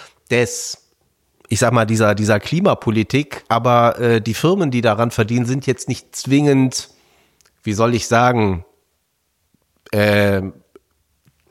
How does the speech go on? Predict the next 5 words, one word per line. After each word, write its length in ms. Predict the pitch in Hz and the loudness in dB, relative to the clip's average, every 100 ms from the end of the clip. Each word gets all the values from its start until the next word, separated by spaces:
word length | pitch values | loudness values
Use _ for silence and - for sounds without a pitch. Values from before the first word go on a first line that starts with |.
| - | -18
klimaaktivistisch 1120 | - 135 147 123 123 - 123 131 - 117 - | -6 -2 0 0 0 -2 -2 -2 -2 -4 0
aufgestellt. 760 | 113 151 - 143 - 85 85 | 2 2 0 -6 -4 -2 -2
Also 160 | 95 113 | -2 0
wenn 140 | 117 | 0
ich 140 | 123 | 0